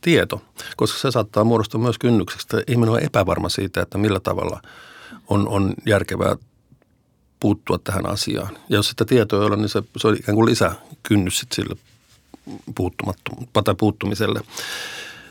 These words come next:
Ja <clears throat> totta kai niin kun se lähtee siitä, että jos se tieto on ihmisellä olemassa, niin ainakin se epävarmuus sitten poistuu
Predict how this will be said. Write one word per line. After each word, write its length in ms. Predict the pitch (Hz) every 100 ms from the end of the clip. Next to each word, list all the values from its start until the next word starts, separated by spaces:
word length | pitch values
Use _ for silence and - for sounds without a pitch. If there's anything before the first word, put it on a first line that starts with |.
| _ _ _ - 508 440
Ja 200 | 123 110 - -
<clears throat> 100 | 127 107 - - -
totta 240 | 113 107
kai 180 | 120 113
niin 120 | 104
kun 240 | 104 107 - - - - - _ _ _ _ _ _ -
se 100 | 104
lähtee 240 | 101 113
siitä, 280 | 117 113 95
että 140 | 98
jos 100 | 98
se 60 | -
tieto 380 | 120 117 107 82
on 140 | 87 - - 240 -
ihmisellä 420 | 101 87 101 90
olemassa, 520 | 90 90 95 - - - - -
niin 240 | 98 95 90 - - - - - - - _ - -
ainakin 300 | 117 107 107
se 180 | 131 135
epävarmuus 580 | 120 92 87 82 87 -
sitten 220 | - 87
poistuu 520 | 101 95 - 123 107